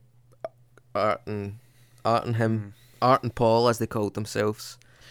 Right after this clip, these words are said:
Speaker 2: But it's the seventies, isn't it? I mean, the sixties was a massive decade for, like, basically, like, just ripping off black music, right?
Speaker 1: <laughs>
Speaker 2: And then you open the seventies with the,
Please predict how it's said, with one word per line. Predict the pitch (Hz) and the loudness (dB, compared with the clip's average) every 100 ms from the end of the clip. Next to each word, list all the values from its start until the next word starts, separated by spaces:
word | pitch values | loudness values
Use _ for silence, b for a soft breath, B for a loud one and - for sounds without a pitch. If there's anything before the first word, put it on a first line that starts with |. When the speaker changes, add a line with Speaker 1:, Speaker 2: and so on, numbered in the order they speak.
| b b | b b
Speaker 2:
But | 185 | 2
it's | 240 | 2
the | |
seventies, | 233 240 202 190 | 6 6 6 2
isn't | 196 170 | 2 0
it? | |
I | 147 | 0
mean, | 160 | 2
the | 160 | 2
sixties | - 214 - 151 147 | 2 0 2 0 2
was | |
a | 143 | 0
massive | 147 151 - 139 | 2 0 0 0
decade | 143 131 135 113 104 | 2 2 4 2 2
for, | 117 | 0
like, | 110 107 85 _ _ - | 2 0 -2 _ _ 0
basically, | 127 117 113 113 110 101 b b b b _ _ _ | 2 2 -2 -4 -4 -4 b b b b _ _ _
like, | 101 - | -4 -4
just | - 104 - _ _ _ - | -10 -12 -12 _ _ _ -10
ripping | 123 127 120 | -4 -2 0
off | 110 101 - - - | 0 -2 -8 -20 -2
black | 110 101 113 | 0 0 -6
music, | 104 101 95 - | -6 -6 -8 -8
right? | 101 104 - - | -4 -2 -4 -8
Speaker 1:
<laughs> | 110 120 b b b b b _ _ _ - | -6 -6 b b b b b _ _ _ -8
Speaker 2:
And | 117 | -4
then | 113 | -2
you | 117 123 | 6 6
open | 127 135 | 6 0
the | 113 | -2
seventies | - 123 110 95 95 | 0 0 0 -8 -10
with | 107 | -8
the, | 104 95 | -4 -6